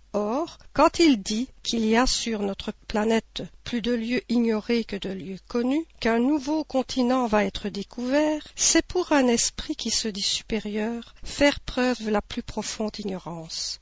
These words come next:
Sans doute, on peut découvrir par-delà les glaces quelques coins de terre inconnus,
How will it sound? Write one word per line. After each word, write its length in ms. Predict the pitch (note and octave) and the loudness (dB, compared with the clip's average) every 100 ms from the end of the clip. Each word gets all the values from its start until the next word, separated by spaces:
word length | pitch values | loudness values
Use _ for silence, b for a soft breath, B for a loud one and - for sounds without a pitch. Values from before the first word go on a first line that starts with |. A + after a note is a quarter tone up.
| - | -2
Sans 280 | - G#3+ F3+ | -2 -2 -4
doute, 520 | D#4+ F#4 - - - - | -4 -6 -8 -14 -14 -6
on 120 | A3+ | -4
peut 260 | - A3 G3+ | -4 -6 -2
découvrir 880 | A3+ - - G3 - A3+ G#3+ G#3 - | -2 -2 -4 -6 -4 -2 -2 -4 -4
par-delà 580 | G#3 G3+ G3+ G#3+ G#3+ | -2 -2 -2 0 2
les 160 | G#3+ G#3+ | 4 2
glaces 540 | - G#3+ G#3+ - - - | 2 2 2 0 -2 -4
quelques 400 | - A#3+ A3 - | 2 2 2 -4
coins 260 | A#3 - A3 | -6 -2 0
de 120 | A3 | 0
terre 340 | A3+ - A3 G#3 | -4 0 0 0
inconnus, 460 | G#3 - C#4+ F4 | -2 0 0 0